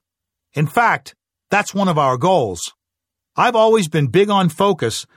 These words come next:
because focus is one of the mainstays of effectively dealing with a problem, just as awareness is the first step to progress.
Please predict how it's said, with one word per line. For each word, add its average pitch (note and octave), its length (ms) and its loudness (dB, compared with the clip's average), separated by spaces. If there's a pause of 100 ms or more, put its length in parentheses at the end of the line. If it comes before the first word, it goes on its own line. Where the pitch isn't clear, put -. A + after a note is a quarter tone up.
(120)
because D#3 260 -2
focus - 460 -2
is C3 140 -6
one D#3+ 140 0
of C#3+ 60 -2
the C3+ 80 -2
mainstays E3+ 640 0
of B2 80 -4
effectively C3+ 560 -4
dealing D3+ 320 -2
with B2 160 -6
a G#2 60 -6
problem, C3+ 560 -2 (240)
just D#3 240 -2
as C3 100 -4
awareness D3+ 580 0
is C3 140 -6
the C#3+ 140 -4
first E3 260 -2
step C#3+ 240 -4
to D#3+ 100 -6
progress. D#3 680 -4